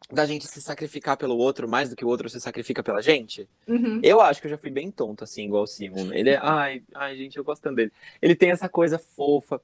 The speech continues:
Speaker 1: E aí eu acho que nessa segunda temporada ele já veio com mais atitude, né? Ele já tem um
Speaker 2: Uhum.
Speaker 1: pouco mais de atitude.
Speaker 2: É.
Speaker 1: Eu acho que o fato de eu ser muito romântico,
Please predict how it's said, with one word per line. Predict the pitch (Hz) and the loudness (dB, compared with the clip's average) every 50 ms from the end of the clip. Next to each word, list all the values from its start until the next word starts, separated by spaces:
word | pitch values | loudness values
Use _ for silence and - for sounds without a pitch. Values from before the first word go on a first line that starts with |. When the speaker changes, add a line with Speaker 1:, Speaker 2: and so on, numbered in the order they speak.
| _ _ _ - | _ _ _ 4
Speaker 1:
E | 151 170 | 6 8
aí | 170 | 8
eu | 180 190 | 8 6
acho | 208 - | 4 2
que | - | -4
nessa | 180 180 - 165 | -10 -10 -10 -10
segunda | - 143 139 135 | -12 -10 -10 -10
temporada | - 135 127 - 107 107 127 156 147 143 | -12 -10 -6 -2 2 4 4 4 2 0
ele | 131 | -2
já | 127 151 | -4 -4
veio | 147 165 165 | -6 -6 -6
com | - | -6
mais | 175 160 160 | -6 -6 -6
atitude, | 160 147 - - 247 226 175 143 127 | -6 -8 -6 -4 -2 -2 -2 -4 -6
né? | 120 117 120 - _ _ _ _ _ _ | -8 -10 -12 -16 _ _ _ _ _ _
Ele | - 120 131 | -6 -2 0
já | 165 - | 0 0
tem | - 180 190 | 0 0 -2
um | |
Speaker 2:
Uhum. | 190 | -2
Speaker 1:
pouco | 180 - 160 | -2 -2 0
mais | 143 131 131 127 | 2 2 2 0
de | 143 | -4
atitude. | - - - - 131 117 104 101 104 - _ _ _ _ _ - - | -6 -8 -8 -6 -6 -6 -6 -8 -16 -20 _ _ _ _ _ -18 -16
Speaker 2:
É. | 185 165 156 _ _ _ _ _ _ _ - | -16 -16 -18 _ _ _ _ _ _ _ 6
Speaker 1:
Eu | 156 156 165 | 8 8 8
acho | 170 170 - | 8 4 2
que | - 185 | 0 0
o | 175 | 0
fato | 165 - - 175 165 165 165 - - 156 147 | 0 2 4 6 6 6 4 2 -2 -4 -4
de | 131 123 131 139 147 143 139 135 131 127 120 - _ _ _ _ _ _ _ _ _ - | -4 -4 -2 -2 0 0 2 0 0 -2 -4 -10 _ _ _ _ _ _ _ _ _ 4
eu | 135 143 | 4 4
ser | 143 - - 156 | 4 2 -4 -6
muito | 139 139 143 147 175 196 - - 208 185 175 165 156 147 139 135 127 120 - | -6 -6 -6 -6 -6 -8 -4 2 4 6 6 8 6 6 4 2 0 -2 -2
romântico, | - 165 165 151 135 120 123 - - - - - 147 | -2 -4 -2 -2 -2 -4 -6 -8 -12 -16 -16 -16 -18